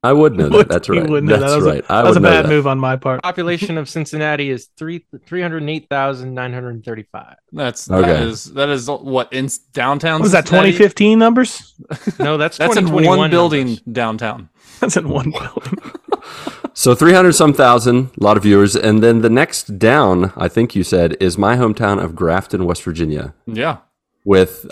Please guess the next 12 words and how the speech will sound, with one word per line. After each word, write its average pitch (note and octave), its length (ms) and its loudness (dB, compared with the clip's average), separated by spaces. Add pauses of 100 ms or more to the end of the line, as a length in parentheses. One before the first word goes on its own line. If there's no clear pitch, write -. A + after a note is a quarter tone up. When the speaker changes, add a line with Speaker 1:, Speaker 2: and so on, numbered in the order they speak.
Speaker 1:
I F#2+ 100 0
think A2+ 300 0
the G#2 80 2
number G2 260 2
of F2 140 2
listens, G2 600 0
it F#2 340 2
Speaker 2:
Hmm. - 40 -8
Speaker 1:
comes G#2+ 280 -2
to G#2 160 2
about F2 400 0
a, E2+ 500 0